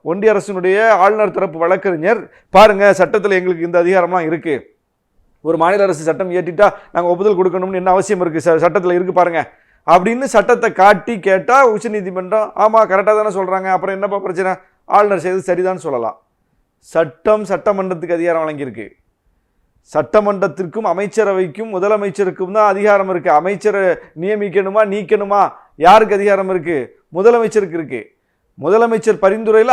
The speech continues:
ஆளுநர் அதை செய்வார். ஆளுநர் வந்து முதலமைச்சர் சொல்ற வேலையை கேட்பதற்கு கையொப்பம் போடுறதுக்காக அரசியலமைப்பு சட்டம் அமர்த்தி இருக்கிற ஒரு ஆள், அவ்வளவுதான். முதலமைச்சர் சொல்றது தான் கேட்கணும், அமைச்சரவை சொல்றது தான் கேட்கணும்,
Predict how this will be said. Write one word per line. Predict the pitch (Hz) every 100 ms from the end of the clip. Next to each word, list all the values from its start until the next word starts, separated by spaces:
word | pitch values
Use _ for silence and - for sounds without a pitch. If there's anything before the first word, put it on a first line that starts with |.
| 214
ஆளுநர் | 233 233 220
அதை | 208 -
செய்வார். | 233 226 185 - 117 143
ஆளுநர் | 190 233 226 220 196
வந்து | 196 196 277 285 254 185
முதலமைச்சர் | 185 247 247 247 240 208
சொல்ற | 220 202 208 202
வேலையை | 220 214 208 214
கேட்பதற்கு | 208 214 196 185 143 240 208
கையொப்பம் | 214 226 208 196
போடுறதுக்காக | 196 185 180 165 180 180 240
அரசியலமைப்பு | 208 196 214 208 190 190
சட்டம் | 190 143 240 240 - _ _ -
அமர்த்தி | 208 240 196 214
இருக்கிற | 185 202 254 214
ஒரு | 208 247 226 156
ஆள், | 175 143 - _ _
அவ்வளவுதான். | 147 190 180 180 - - _ _ _ _ _ _ _
முதலமைச்சர் | 165 254 277 269 254 220
சொல்றது | 254 262 269
தான் | 262
கேட்கணும், | 233 175 127 - _ _ _
அமைச்சரவை | 147 196 262 269 262 262
சொல்றது | 254 254 254 269
தான் | 220
கேட்கணும், | 214 165 131